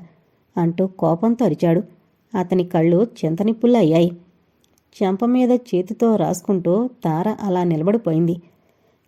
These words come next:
కళ్ళనీళ్లు గిర్రున తిరిగి బుగ్గలపై ధారలు కట్టాయి. "పెళ్లికి ముందు మా నానమ్మ చెప్పనే చెప్పింది, ఆ మాటలే నిజమయ్యాయి," అంటూ అక్కడి నుండి మేడ మీదకు పారిపోయింది ఏడుస్తూ.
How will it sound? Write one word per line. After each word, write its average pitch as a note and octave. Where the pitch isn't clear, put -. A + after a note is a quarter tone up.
కళ్ళనీళ్లు F#3
గిర్రున G3+
తిరిగి G#3+
బుగ్గలపై F#3+
ధారలు F3
కట్టాయి. F3
"పెళ్లికి G#3
ముందు F#3+
మా A3
నానమ్మ F3
చెప్పనే F#3+
చెప్పింది, F3+
ఆ D#3
మాటలే F#3+
నిజమయ్యాయి," F3
అంటూ F3+
అక్కడి F3
నుండి F#3+
మేడ E3
మీదకు A3+
పారిపోయింది E3
ఏడుస్తూ. E3+